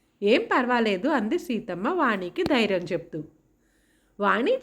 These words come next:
చేసేదేం లేక నిస్సహాయంగా సోఫాలో వాలిపోయింది. అర్ధరాత్రి వరకు డిన్నర్, పేకాట, తాగుడు పూర్తయి పన్నెండు దాటాక అందరూ పక్కలు చేరారు. అందరికీ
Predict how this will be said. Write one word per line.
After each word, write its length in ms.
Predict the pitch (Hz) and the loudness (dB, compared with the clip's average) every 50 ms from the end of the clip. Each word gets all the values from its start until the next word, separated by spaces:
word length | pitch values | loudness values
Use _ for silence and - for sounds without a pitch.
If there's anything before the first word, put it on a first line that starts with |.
| - | 2
చేసేదేం 560 | 302 240 240 240 339 370 370 392 381 359 320 | 2 2 2 2 -2 0 0 0 0 2 2
లేక 220 | 277 214 277 - 269 | 0 0 0 0 -2
నిస్సహాయంగా 880 | 349 359 294 226 202 - - 311 311 349 339 302 240 202 190 202 285 | 0 2 2 0 0 0 -4 -4 0 2 2 2 2 2 0 -2 -2
సోఫాలో 560 | 349 - - 302 240 226 233 202 175 170 220 370 | -2 0 0 0 0 0 -2 -4 -2 0 2 2
వాలిపోయింది. 760 | 381 320 240 208 190 - - 175 170 165 156 151 143 - - - _ _ _ _ _ _ _ _ _ _ _ _ _ _ _ _ - | 4 4 2 2 0 -4 -4 -6 -4 -4 -4 -6 -8 -8 -12 -14 _ _ _ _ _ _ _ _ _ _ _ _ _ _ _ _ -12
అర్ధరాత్రి 600 | 196 180 147 151 156 254 311 392 440 427 427 415 392 | -12 -10 -8 -2 0 0 2 2 0 0 0 0 0
వరకు 320 | 381 339 302 302 - 370 | 2 0 0 0 0 0
డిన్నర్, 540 | 302 208 - 214 190 185 196 214 233 240 240 240 - | 0 0 0 -2 -2 0 0 0 0 0 0 -2 -2
పేకాట, 460 | 208 185 180 180 - 214 202 202 - | -4 -4 -4 -4 -4 -4 -4 -4 -4
తాగుడు 580 | 202 196 190 - - 180 170 170 170 214 254 392 | -6 -6 -6 -6 -8 -8 -6 -2 -2 0 2 0
పూర్తయి 540 | 392 - 285 233 208 233 - 175 170 214 330 | 0 2 0 0 0 0 -2 -2 0 0 -2
పన్నెండు 500 | - - 240 214 214 208 202 180 170 170 | -2 -2 -2 -2 0 -2 -2 -4 -4 -6
దాటాక 500 | 165 175 165 165 165 - 247 262 247 370 | -6 -4 -6 -4 -4 -4 -4 -4 -2 -2
అందరూ 380 | 339 220 175 170 175 180 277 | -2 -2 -2 -2 -2 -2 -2
పక్కలు 400 | 392 - 311 233 233 233 220 214 208 - | 0 0 -2 -2 -2 -2 -2 -2 -2 -2
చేరారు. 380 | 196 175 160 160 156 147 160 - - _ _ _ _ _ _ _ _ _ _ _ _ _ | -2 -2 0 -2 -4 -6 -8 -12 -16 _ _ _ _ _ _ _ _ _ _ _ _ _
అందరికీ 460 | 202 175 180 185 233 330 339 - 523 | -8 -6 0 0 0 2 2 2 2